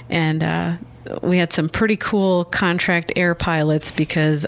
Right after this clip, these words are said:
I don't know how they got those planes off the ground. They, there was, like, a little opening, like a two-minute opening, and they were able to take off and get them out of there. So that was pretty amazing. One of the more disturbing things is,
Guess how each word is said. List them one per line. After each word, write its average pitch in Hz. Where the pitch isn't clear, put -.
I 160
don't 160
know 156
how 160
they 160
got 160
those 147
planes 156
off 147
the 151
ground. 151
They, 160
there 170
was, 170
like, 160
a 160
little 190
opening, 165
like 160
a -
two-minute 185
opening, 165
and 151
they 151
were 151
able 151
to -
take 160
off 160
and 139
get -
them 151
out 160
of 160
there. 147
So 160
that 160
was 147
pretty 151
amazing. 117
One 208
of 190
the 185
more 190
disturbing 196
things 165
is, 165